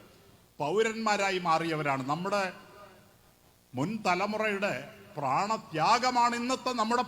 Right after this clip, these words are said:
പൗരത്വം. ആ പൗരത്വത്തെ റദ്ദു ചെയ്തുകൊണ്ട് തൃശ്ശൂരിലെ ഒരു സ്ഥാനാർത്ഥി നമ്മളെ പ്രജകൾ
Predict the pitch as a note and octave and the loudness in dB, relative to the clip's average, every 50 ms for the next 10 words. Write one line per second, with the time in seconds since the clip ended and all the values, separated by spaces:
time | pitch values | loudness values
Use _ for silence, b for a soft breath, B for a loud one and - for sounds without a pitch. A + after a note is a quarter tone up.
0 | F#3+ F#3+ G#3+ B3 C4 C4 C4 C4 - A#3 E3 A#2 - - - - - - - - | 2 2 4 4 4 4 2 2 2 0 -2 -2 -4 -10 -16 -18 -18 -20 -20 -20
1 | - - - - - - - - - - - _ _ - - - _ _ _ _ | -20 -20 -20 -20 -20 -20 -20 -20 -20 -20 -20 _ _ -20 -20 -20 _ _ _ _
2 | - - _ _ _ - - C#3+ F3+ F3+ - E3+ D3+ D#3 G3 - - - - A3 | -20 -20 _ _ _ -8 -4 -4 -4 -2 -2 -2 -2 -2 -2 -2 -4 -4 -6 -6
3 | G#3 - A3 F#3+ D#3 D#3+ E3+ F3 F3+ A3+ C4+ C4+ C4 A#3 G#3+ G#3 G3+ G#3+ G#3 G3 | -6 -4 -4 -2 0 0 0 -2 -2 -4 -6 -4 0 0 0 0 -2 -2 -2 -2
4 | E3+ D#3 C#3+ C#3+ C#3+ F3+ A3+ G2+ - - - - - - - - - - - - | -2 0 0 -2 -2 -2 -4 -8 -12 -18 -20 -20 -20 -20 -20 -20 -20 -20 -20 -20
5 | - - - _ _ _ _ _ _ _ _ _ _ _ _ _ _ _ _ - | -20 -20 -20 _ _ _ _ _ _ _ _ _ _ _ _ _ _ _ _ -16
6 | _ - C3+ D3 D#3+ D3+ G3 G3 F#3+ F#3+ F#3+ G3 F#3+ F#3 E3+ F3 E3+ F3 - - | _ -6 -4 -4 -4 -4 -2 -2 0 0 0 0 0 0 0 -2 -2 -4 -6 -2
7 | - D3+ D3+ E3 F3+ F3 E3+ D#3 - - D#3+ C#3 C#3+ E3+ G#3 G#3 - - - - | 0 0 0 2 2 2 0 0 -4 -6 -6 -6 -6 -6 -8 -12 -16 -20 -20 -20
8 | - - - - - - - - _ _ - - _ - - - - _ _ _ | -20 -20 -20 -20 -20 -20 -20 -20 _ _ -20 -20 _ -20 -20 -20 -20 _ _ _
9 | _ _ _ _ _ _ _ _ _ _ _ _ _ _ _ _ _ _ _ _ | _ _ _ _ _ _ _ _ _ _ _ _ _ _ _ _ _ _ _ _
10 | _ - - - - - - - _ _ - - _ _ _ _ _ _ _ _ | _ -20 -20 -20 -20 -20 -20 -20 _ _ -20 -20 _ _ _ _ _ _ _ _
11 | _ _ _ _ _ _ _ _ _ _ _ _ _ _ _ C3 B2 C3+ D3+ D#3 | _ _ _ _ _ _ _ _ _ _ _ _ _ _ _ -4 -4 -2 -2 -2
12 | D3+ D3+ - - - A#2+ C3 C3 B2 F3 G3 G3 A3+ A#3+ | -2 -4 -6 -8 -8 -6 -6 -4 0 0 0 2 2 0